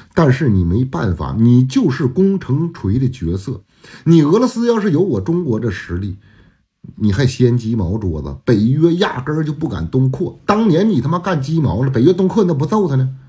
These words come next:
你咋不威慑他呢？最后整到家门口了，你只能当攻城锤的角色。而且你乌克兰，你拿下乌东了有什么用？芬兰啥都加入北约了，都进去了。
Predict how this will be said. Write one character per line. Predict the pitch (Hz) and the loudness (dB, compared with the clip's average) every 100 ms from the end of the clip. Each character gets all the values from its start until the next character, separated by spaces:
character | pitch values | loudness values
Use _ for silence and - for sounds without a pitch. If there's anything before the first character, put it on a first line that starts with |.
| - _ _ _ | -20 _ _ _
你 | - | 0
咋 | 185 | 0
不 | 175 190 | 2 4
威 | 180 | 4
慑 | 180 208 | 4 -2
他 | 160 | -4
呢？ | 139 135 _ - - - | -6 -12 _ -20 -20 -12
最 | - 262 | 2 4
后 | 247 | 4
整 | 196 160 | 4 2
到 | 214 | 2
家 | 220 | 2
门 | 226 | 0
口 | 226 123 95 | 0 -4 -4
了， | 131 | 0
你 | 143 220 | 4 4
只 | 240 - 117 85 | 2 -2 -4 -2
能 | 85 104 214 | -4 -2 0
当 | 165 147 | 0 -2
攻 | 135 151 | -2 -2
城 | 127 123 | 0 0
锤 | 131 95 | 0 -2
的 | 95 | -4
角 | 82 | -6
色。 | 80 92 - - - | -6 -10 -14 -20 -6
而 | - 175 277 | 2 2 4
且 | 254 170 | 2 2
你 | 175 | 2
乌 | 160 233 | 0 0
克 | 262 | 2
兰， | 220 226 | 2 2
你 | 185 | 2
拿 | 131 131 233 | 2 0 0
下 | 285 277 | 0 0
乌 | 208 233 | 0 0
东 | 254 247 254 | 0 0 2
了 | |
有 | 190 | 2
什 | - | 2
么 | 156 254 | 2 4
用？ | 311 - _ _ _ _ _ _ _ _ | 2 0 _ _ _ _ _ _ _ _
芬 | - 285 294 | -2 0 2
兰 | 208 233 | 0 -2
啥 | 269 220 | -2 -4
都 | 233 | -2
加 | 226 233 | -2 -2
入 | 247 | -4
北 | 165 120 | -4 -2
约 | 156 208 | 0 0
了， | 175 - _ _ _ - | -2 -8 _ _ _ -4
都 | 185 | -2
进 | 208 285 | 0 2
去 | 196 | 2
了。 | 180 131 | 2 -2